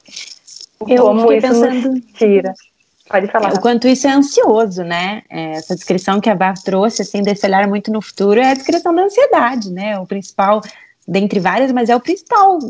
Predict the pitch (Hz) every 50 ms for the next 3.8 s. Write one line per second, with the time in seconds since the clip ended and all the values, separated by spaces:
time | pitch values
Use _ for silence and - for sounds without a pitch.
0 | - - - - - - 262 233 - 247 226 226 262 294 254 214 196 202 - -
1 | 185 160 175 165 165 156 156 165 170 175 180 190 202 - - 196 - - - 220
2 | 214 214 - 226 220 - 233 240 247 240 226 269 277 320 294 302 294 302 294 311
3 | 302 302 311 311 - 359 359 - 330 269 285 330 320 233 180